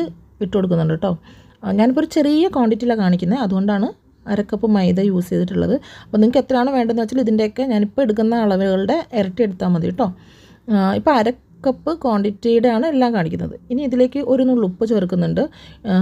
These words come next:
അതായത് നമ്മുടെ ആ മാവിൽ ഒരു ടേസ്റ്റ് കിട്ടാൻ വേണ്ടിയിട്ട് കുറച്ച് ഉപ്പ് ആഡ് ചെയ്യുന്നുണ്ട്. പിന്നെ ഒരു അര ടീസ്പൂണോളം വെളിച്ചെണ്ണയും കൂടെ ആഡ് ചെയ്യുന്നുണ്ട്. ആ, നിങ്ങൾക്ക് സൺഫ്ലവർ ഓയിൽ, ഓ-, സൺഫ്ലവർ ഓയിൽ വേണമെങ്കിൽ അത് യൂസ് ചെയ്യാം. അപ്പോൾ അത്രയും കൂടെ ചേർത്തിട്ട് നന്നായിട്ടൊന്ന് കുഴച്ചെടുക്കണം. ഒരു ചപ്പാത്തി മാവിൻ്റെ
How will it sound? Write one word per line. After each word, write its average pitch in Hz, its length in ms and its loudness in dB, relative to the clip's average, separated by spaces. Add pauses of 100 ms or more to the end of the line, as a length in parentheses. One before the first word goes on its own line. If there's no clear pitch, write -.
(300)
അതായത് 233 320 0 (160)
നമ്മുടെ 262 200 0
ആ 254 40 2
മാവിൽ 240 600 0 (360)
ഒരു 254 120 4 (120)
ടേസ്റ്റ് 262 280 2
കിട്ടാൻ 226 260 0
വേണ്ടിയിട്ട് 226 240 -4
കുറച്ച് 302 240 -2
ഉപ്പ് 214 240 -4
ആഡ് 185 180 0
ചെയ്യുന്നുണ്ട്. 180 400 2 (460)
പിന്നെ 302 160 0
ഒരു 311 120 2 (100)
അര 226 200 2 (440)
ടീസ്പൂണോളം 208 680 0 (300)
വെളിച്ചെണ്ണയും 240 540 2
കൂടെ 233 140 0
ആഡ് 220 200 0
ചെയ്യുന്നുണ്ട്. 170 360 -2 (500)
ആ, 208 140 2
നിങ്ങൾക്ക് 220 200 2
സൺഫ്ലവർ 233 420 0
ഓയിൽ, 233 220 0 (140)
ഓ-, 214 240 -2
സൺഫ്ലവർ 214 580 -2
ഓയിൽ 226 240 2
വേണമെങ്കിൽ 220 400 2
അത് 240 220 0
യൂസ് 220 280 0
ചെയ്യാം. 165 240 -4 (520)
അപ്പോൾ 302 140 0
അത്രയും 277 280 2
കൂടെ 311 120 0
ചേർത്തിട്ട് 220 380 0
നന്നായിട്ടൊന്ന് 226 800 0
കുഴച്ചെടുക്കണം. 190 640 -2
ഒരു 202 120 0
ചപ്പാത്തി 196 460 -4
മാവിൻ്റെ 208 520 2